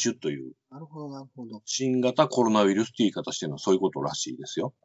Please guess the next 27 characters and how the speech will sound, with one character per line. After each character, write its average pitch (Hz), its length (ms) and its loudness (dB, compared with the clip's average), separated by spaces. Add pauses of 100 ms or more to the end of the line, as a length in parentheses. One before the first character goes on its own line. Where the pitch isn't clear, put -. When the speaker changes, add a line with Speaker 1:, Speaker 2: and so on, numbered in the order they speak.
(200)
Speaker 2:
ニ 135 120 4
ュ 156 80 8
ー 143 40 4
サ 151 220 2
ー 220 40 0
ズ - 120 -8
な - 60 -20
ん - 60 -20
で - 60 -20
す - 160 -20 (540)
ね。 - 80 0
Speaker 1:
ね。 110 220 0 (340)
Speaker 2:
い 131 60 -2
や、 131 80 10
Speaker 1:
で 165 40 10
も 160 80 12
あ 135 40 12
の、 107 540 6 (240)
武 131 260 4
田 135 80 10
教 185 240 12
授 120 160 2
と - 100 -2
か 78 520 4
ね、 110 280 4
Speaker 2:
は 117 140 0
い。 - 60 -6